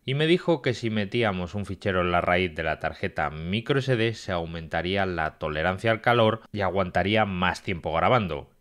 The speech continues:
Y efectivamente, con ese fichero alcancé los treinta y tres minutos en las mismas condiciones que antes.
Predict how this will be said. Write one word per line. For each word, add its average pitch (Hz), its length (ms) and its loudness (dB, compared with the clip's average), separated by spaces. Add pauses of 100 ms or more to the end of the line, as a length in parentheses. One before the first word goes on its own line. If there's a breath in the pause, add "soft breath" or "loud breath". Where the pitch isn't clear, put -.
Y 85 40 -6
efectivamente, 95 960 -2
con 87 200 -6
ese 87 160 -8
fichero 117 420 2
alcancé 107 640 -2
los 104 480 -2
treinta 92 480 -4
y 92 80 0
tres 135 300 0
minutos 110 500 0
en 80 180 -2
las 76 200 -2
mismas 76 340 -8
condiciones 73 540 -10
que 113 100 2
antes. 87 400 -2